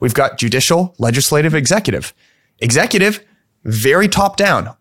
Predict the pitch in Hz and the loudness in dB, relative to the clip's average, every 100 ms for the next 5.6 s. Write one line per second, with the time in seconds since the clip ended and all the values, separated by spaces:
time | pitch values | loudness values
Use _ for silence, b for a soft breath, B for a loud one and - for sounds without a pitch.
0 | - 135 170 - 170 180 180 175 170 139 | -4 -2 -2 0 -2 0 0 0 0 2
1 | 180 104 98 139 120 120 - 127 143 135 | 2 0 0 -2 -2 -2 -2 -2 0 0
2 | 135 - - - 120 147 - 135 156 139 | -2 -4 -8 -2 -2 0 -2 0 0 0
3 | 107 98 69 - B B B 120 127 135 | -2 -2 -8 -12 B B B 0 2 2
4 | 220 240 127 120 110 113 123 156 - - | 2 0 0 -2 -2 -2 -2 -2 -6 -10
5 | _ 135 123 165 180 - | _ -6 -2 2 2 0